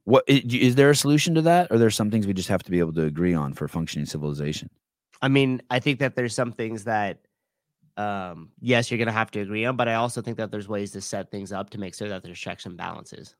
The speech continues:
Speaker 2: like used to be with our government here.
Speaker 1: Uh, i-, i-, o-, on the flip si-, on the flip side of this,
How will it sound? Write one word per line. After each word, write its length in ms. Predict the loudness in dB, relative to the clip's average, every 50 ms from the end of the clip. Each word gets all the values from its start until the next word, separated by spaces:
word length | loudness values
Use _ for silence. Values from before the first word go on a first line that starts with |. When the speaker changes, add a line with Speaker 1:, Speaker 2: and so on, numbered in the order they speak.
| _ _
Speaker 2:
like 180 | -16 -14 -12 -10
used 180 | -10 -10 -12
to 60 | -12
be 160 | -12 -12 -10 -10
with 120 | -10 -10
our 120 | -12 -12
government 400 | -10 -10 -12 -12 -12 -16 -16 -16
here. 220 | -14 -12 -12 -12 -14 -16 _ _ _ _ _ _ _ _ _ _ _ _ _ _ _ _ _ _ _ _ _ _ _ _ _ _ _ _ _ _ _ _ _ _ _ _ _ _ -20 -20 _ _ _ _ _ _ _ _ _ _ _ _ -20 -20 _ _ _
Speaker 1:
Uh, 200 | 8 8 8 8 4 0
i-, 80 | -6 -6 -6 -10
i-, 80 | -16 -16 _ _
o-, 320 | -6 -6 -2 _ 2 2 4 6
on 120 | 4 4 4
the 80 | 4
flip 260 | 0 6 6 6 6 6
si-, 120 | 4 4 6
on 140 | 6 6 6
the 80 | 4 4
flip 200 | 4 4 4 6
side 240 | 6 6 6 8 6
of 120 | 4 4
this, 360 | 2 2 0 0 -4 -8 -14